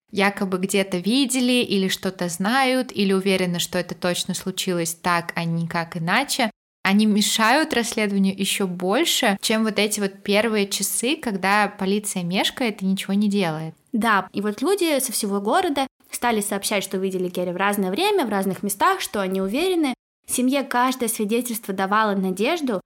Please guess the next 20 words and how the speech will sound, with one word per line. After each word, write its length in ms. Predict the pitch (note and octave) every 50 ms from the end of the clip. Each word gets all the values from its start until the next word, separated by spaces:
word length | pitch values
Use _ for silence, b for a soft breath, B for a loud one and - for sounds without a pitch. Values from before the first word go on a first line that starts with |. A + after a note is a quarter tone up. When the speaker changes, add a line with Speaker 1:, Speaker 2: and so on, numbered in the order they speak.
| _ _ _ -
Speaker 2:
Полиция, 380 | G#3+ G#3 B3+ C#4+ C4+ - A#3+
естественно, 460 | A3+ A#3+ B3 A#3 A#3 - - A3+ G#3
проверяла 540 | G3+ G#3+ G#3 G3+ G3+ G3+ G3+ G#3+ C4 D#4+ F#4
это 240 | E4+ C#4+ C4+ C4+ G#3+
все, 460 | - - - - G3+ F#3 F3 F3+ F3+ - -
но 80 | A#3 A#3
ничего 500 | B3 B3+ B3+ B3+ - A#3 G#3 A#3 C4+ D#4+
подтвердить 540 | - D4 - - G#3+ G3+ G3 A3+ C4 C4 -
не 60 | A#3
смогла. 480 | - - G#3+ G#3 G#3+ A3 A3 G3 F3 - _ _ _ _ _ _ -
А 80 | G3+
мать, 360 | G3 G3 G#3+ C4 F4 F#4 -
бедная 360 | A3+ G#3+ A#3+ B3 A3+ A3 G#3 G#3
мать, 260 | A3 A3 G#3 G3+ G3+ -
она 180 | - G3+ G#3+ G#3+
настолько 600 | A3 G#3 - - C4 C4 C4 C4 A#3 A3+ A3 -
верила 420 | - G#3 A3 C4 F4 F#4+ F4+ D#4+ D4
в 40 | C4
это 180 | B3+ B3 A#3+
все, 220 | A3+ - - A3+